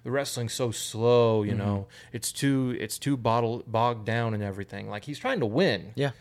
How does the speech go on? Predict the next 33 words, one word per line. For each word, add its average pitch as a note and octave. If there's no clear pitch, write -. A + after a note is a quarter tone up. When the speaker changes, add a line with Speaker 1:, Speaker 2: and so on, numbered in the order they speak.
Speaker 1:
He's D#3+
putting A#3+
on E3+
an B2+
arm D3+
bar G2+
right G2+
now, G#2+
trying C#3
to A#2+
make C#3+
the C3+
guy A#2+
submit. A2
Speaker 2:
Mm-hmm. A2
Speaker 1:
Like, A2+
you're C#3+
not F3
supposed E3
to C3+
be A#2+
able A#2+
to G#2+
just -
get B2
out B2
of G#2+
that G2+
right G#2+
away G#2
and A#2
do B2+
a, G#2